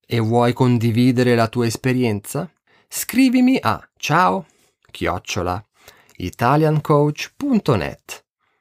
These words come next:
oppure lascia un commento su Spotify. Direi che per oggi è tutto.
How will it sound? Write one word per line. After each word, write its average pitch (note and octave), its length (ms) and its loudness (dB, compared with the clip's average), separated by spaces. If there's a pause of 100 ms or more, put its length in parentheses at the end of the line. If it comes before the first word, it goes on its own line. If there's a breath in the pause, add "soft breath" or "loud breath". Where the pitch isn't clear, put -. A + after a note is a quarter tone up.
(200)
oppure F3+ 540 2
lascia G#2+ 460 0
un B2+ 200 0
commento A2+ 720 -2
su E3 180 -6
Spotify. - 840 -8 (640)
Direi D3+ 560 2
che C3 180 2
per A3 220 2
oggi A#2+ 440 0
è - 260 -4
tutto. - 540 -14